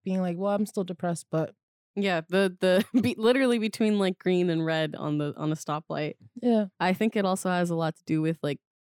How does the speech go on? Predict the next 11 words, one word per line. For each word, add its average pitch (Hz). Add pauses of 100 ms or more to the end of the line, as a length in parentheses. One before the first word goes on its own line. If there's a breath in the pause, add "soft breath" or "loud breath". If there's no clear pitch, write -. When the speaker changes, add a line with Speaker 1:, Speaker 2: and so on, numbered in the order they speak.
(140)
Speaker 2:
shame 185 (160)
Speaker 1:
Mm. 214
Speaker 2:
and 160
not 151
feeling 156
like 151
we 151
really 147
had 156
a 143
place -